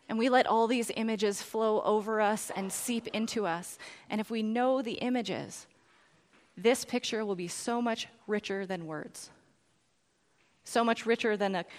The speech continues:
you know, a clear photograph even. In chapter four, the images of triumph continue. We get this image of an incredible throne room. And again,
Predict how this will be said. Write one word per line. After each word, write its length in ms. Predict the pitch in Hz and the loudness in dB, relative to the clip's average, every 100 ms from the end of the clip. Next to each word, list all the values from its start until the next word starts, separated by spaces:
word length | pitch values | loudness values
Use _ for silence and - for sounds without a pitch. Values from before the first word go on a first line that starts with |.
| - | -6
you 100 | 214 | -2
know, 60 | 196 | -2
a 60 | |
clear 340 | - - 240 226 | -2 -2 0 0
photograph 640 | - 226 214 185 151 160 | 0 0 0 -4 -8 -8
even. 360 | - 156 - 175 _ _ _ _ _ _ _ _ _ _ _ _ _ _ _ _ _ _ _ - | -12 -10 -12 -14 _ _ _ _ _ _ _ _ _ _ _ _ _ _ _ _ _ _ _ -4
In 100 | 233 | 0
chapter 360 | 233 254 254 226 | 6 6 6 0
four, 500 | - 254 233 185 - - - | 4 8 10 8 4 -12 2
the 140 | 233 | 4
images 400 | 233 262 240 214 | 6 6 6 4
of 100 | 202 | 2
triumph 540 | - - 233 240 214 - | -2 2 4 4 0 -4
continue. 520 | 233 - 208 185 175 | -4 -2 -2 -2 -4
We 140 | 196 | -2
get 140 | 226 220 | 0 2
this 180 | 226 - | 2 0
image 340 | 226 226 220 | 0 0 0
of 100 | 226 | 0
an 80 | 202 | 0
incredible 500 | 202 - 226 220 214 | -4 2 4 4 0
throne 460 | - - 214 220 214 | -2 0 2 2 0
room. 320 | 180 165 170 | -2 -4 -2
And 100 | 196 | -2
again, 420 | 190 214 185 165 | 4 4 4 0